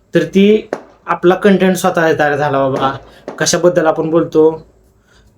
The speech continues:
की एखादा स्टेटस सांगतो की म्हणजे एखाद्याला समजून सांगतो बाबा असं असं, असं करायचं आहे आपल्याला, असं असं बनायचं आहे आपल्याला, ते स्टेटस आपला एक झाला तयार.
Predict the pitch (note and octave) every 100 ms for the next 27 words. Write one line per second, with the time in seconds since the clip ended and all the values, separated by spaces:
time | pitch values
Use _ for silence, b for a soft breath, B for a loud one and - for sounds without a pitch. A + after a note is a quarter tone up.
0 | - D3+ D#3 D#3 - - _ _ _ _
1 | - F3+ E3 E3+ E3 F#3 F3+ E3+ F3 E3+
2 | - C#3 - _ - C#3+ C3+ D3+ D#3 D3+
3 | D3 D3+ D3+ D3+ - F3+ D#3 D#3+ F3 D#3+
4 | - B2 - _ _ _ _ _ _ _
5 | - - - C#3+ C#3 C#3+ D#3 D3+ D#3 D#3
6 | D#3 D#3 - _ _ - - D#3 - -
7 | E3 D#3 D#3+ D#3 C#3 C#3 C#3 C#3 D3+ D#3
8 | - D3 D3 D3+ E3+ D3 D#3 D#3+ D#3+ D3+
9 | C3+ C3+ C3+ D#3+ - B - E3 A3 G3
10 | G3 G3 F#3+ E3 D#3 D#3+ D#3 C3+ C#3